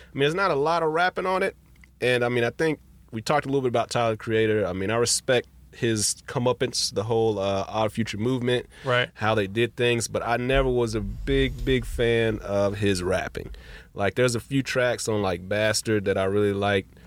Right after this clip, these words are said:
Speaker 1: and, you know, some of the other stuff, but sometimes a little too dark. I just don't really like the tone of his voice sometimes. It's a little too deep and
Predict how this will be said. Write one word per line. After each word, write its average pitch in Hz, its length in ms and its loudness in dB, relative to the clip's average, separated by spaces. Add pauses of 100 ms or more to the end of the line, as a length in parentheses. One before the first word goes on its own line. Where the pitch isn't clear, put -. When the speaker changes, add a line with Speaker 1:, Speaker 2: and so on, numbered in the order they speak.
(340)
Speaker 1:
and, 92 180 0
you 92 60 0
know, 90 140 -2
some 113 220 2
of 101 60 2
the 98 80 2
other 104 200 2
stuff, 104 320 0
but 92 140 -8
sometimes 120 400 0
a - 20 -4
little 127 160 0
too - 180 -8
dark. 117 460 0 (260)
I 98 120 -4
just 107 100 -6
don't 113 120 0
really 113 120 0
like 107 160 2
the - 80 -8
tone 123 240 2
of 107 80 2
his 95 120 -6
voice 110 320 2
sometimes. 113 600 0
It's 104 120 -2
a - 40 -6
little 113 200 2
too 120 200 -2
deep 113 420 0
and 98 300 0